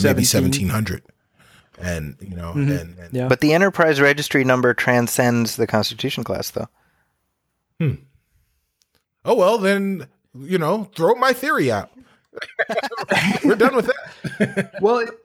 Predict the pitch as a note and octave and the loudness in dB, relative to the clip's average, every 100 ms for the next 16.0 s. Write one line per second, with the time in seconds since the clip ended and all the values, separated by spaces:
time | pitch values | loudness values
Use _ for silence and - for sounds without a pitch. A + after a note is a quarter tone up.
0 | _ _ _ _ A3+ A#3+ C4+ - A#3 G3+ | _ _ _ _ -2 0 0 0 0 0
1 | D#3 E3 D3+ C#3+ C#3+ C3+ - C#3 C3+ B2 | -2 0 0 2 0 0 2 2 4 2
2 | B2+ A#2 B2+ B2 A2 - - - D2+ - | -2 0 0 0 -4 -6 -6 -8 -8 -6
3 | B2+ C3+ B2+ B2 C3 C3+ C#3+ D3 D3 F3+ | 0 2 2 0 -4 -6 -4 -6 -4 -2
4 | F3+ D#3+ D3 C#3+ B2 C3 B2 A#2+ A#2+ A#2+ | 2 2 2 2 2 2 2 0 -4 -4
5 | B2+ B2 B2 C#3+ D3 C#3 C3 C3 B2+ B2 | -2 0 2 2 2 0 0 0 2 0
6 | B2+ - C3 B2 A#2+ B2 B2 B2+ A#2+ A#2+ | -2 -2 -2 0 0 -2 -2 0 0 -2
7 | A#2 B2+ - A2+ A2 A#2 G#2 - G2 G2+ | -4 -8 -4 -2 -2 -2 -2 -4 -4 -2
8 | A#2 B2+ B2+ - - - _ - C3+ C3 | 0 0 -2 -8 -12 -20 _ -4 -2 0
9 | B2 B2+ B2 A#2+ A#2+ A#2 B2 B2 A#2 A#2+ | 2 2 2 2 -2 -4 -4 -2 0 0
10 | B2 - - _ _ C#3 C3 - C3+ B2+ | -2 -6 -20 _ _ 0 0 2 2 4
11 | B2+ C#3 D3 C#3+ C3+ F3 C#3 C3 C3+ B2+ | 2 0 0 0 2 2 2 2 2 2
12 | B2+ B2 A#2 B2 A#2+ A#2+ B2 B2 B2 A#2 | 2 0 0 0 2 0 -2 0 0 0
13 | A#2+ B2 A2+ A2+ A#2+ A#2 A2 A#2 A#2+ A2+ | -2 -4 -4 -2 0 0 -4 -2 0 0
14 | A2+ A#2+ C3 A#2+ A#2+ A#2+ A2+ A2 A#2 - | -2 -4 -2 -2 -2 -2 -2 -2 -2 -4
15 | B2 B2 A2+ B2 A#2+ A2+ - B2 C#3 D3+ | -4 -4 -2 -2 -2 -6 -4 -2 0 -2